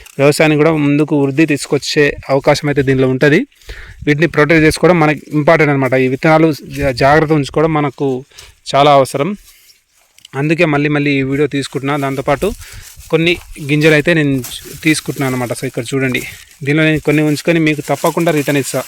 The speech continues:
So, గివ్ అవేలో తప్పకుండా ఇస్తా. So, దీనికి మనం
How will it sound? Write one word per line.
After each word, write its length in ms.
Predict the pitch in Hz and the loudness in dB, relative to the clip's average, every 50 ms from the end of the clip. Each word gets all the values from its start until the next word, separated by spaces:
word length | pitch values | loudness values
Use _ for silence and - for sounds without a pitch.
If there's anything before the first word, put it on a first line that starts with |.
| - - - - - - - - - - - - - | -12 -20 -20 -20 -20 -20 -20 -20 -20 -20 -20 -20 -16
So, 340 | - - - 139 135 120 131 | -14 -8 -6 -6 -4 -4 -2
గివ్ 120 | 139 147 | 0 0
అవేలో 280 | 156 160 160 151 160 180 | 2 2 2 2 0 -2
తప్పకుండా 600 | - 151 139 - 147 135 151 151 147 165 185 180 | -2 -4 -2 -2 -2 -2 0 -2 -2 -2 -2 -2
ఇస్తా. 440 | 156 135 - - - 143 170 185 170 - - - _ - - - - - | -4 -6 -6 -4 -2 0 0 -2 -4 -12 -18 -20 _ -20 -20 -20 -16 -8
So, 240 | - 139 131 131 127 | -6 -2 -2 -2 0
దీనికి 400 | 127 143 151 156 143 - 180 190 | 0 2 2 2 0 0 -2 -2
మనం 340 | 175 156 147 147 147 143 | 0 0 0 0 -2 -4